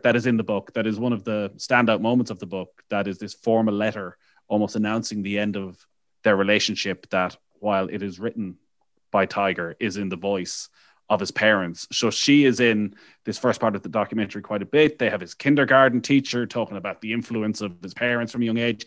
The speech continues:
Nick Faldo's in it. Steve Williams is in it, which I was quite surprised by. And this is unauthorized. Uh, Mark Steinberg's been out again during the week, sort of moving Tiger away from this. But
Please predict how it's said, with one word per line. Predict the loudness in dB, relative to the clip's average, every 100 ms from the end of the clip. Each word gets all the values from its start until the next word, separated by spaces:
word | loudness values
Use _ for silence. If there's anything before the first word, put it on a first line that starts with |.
| -18 -20 _
Nick | 2 4
Faldo's | 6 8 8 6
in | 6
it. | 4 _ -10
Steve | 4 6 8
Williams | 8 8 4
is | 6
in | 6
it, | 4 0 _ _ _ _ _ _
which | 2 4
I |
was | 4
quite | 4 2
surprised | 2 4 6 8
by. | 6 6 -2 _ _ _ 2
And | 6 8 6 2 0
this | 2
is | 4 4
unauthorized. | 4 6 6 6 2 2 0 -2 -8 -8
Uh, | -4 0
Mark | -2 0
Steinberg's | 0 0 -2 -6
been | -6 -4
out | -2
again | -4 -4
during | -4 -4
the | -2
week, | -2 -4 -20 _
sort | -6 -6
of | -6 -10 _
moving | -2 -2 -2 -4
Tiger | -4 -4 -4
away | -2 -2
from | -2 -4
this. | -6 -8 -12 -16 -20 -20 _ _ 6
But | 8 8 4 -10